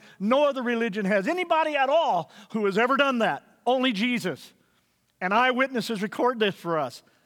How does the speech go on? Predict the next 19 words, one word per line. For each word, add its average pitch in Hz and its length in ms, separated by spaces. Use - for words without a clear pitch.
He 240 200
is 226 140
the 240 80
Savior 233 460
of 208 100
the 214 80
world, 214 340
and 220 120
he 208 100
offers 202 260
his 196 140
salvation 190 520
to 185 60
you 185 120
and 185 100
to 214 60
me, 220 400
and 226 160
to 214 160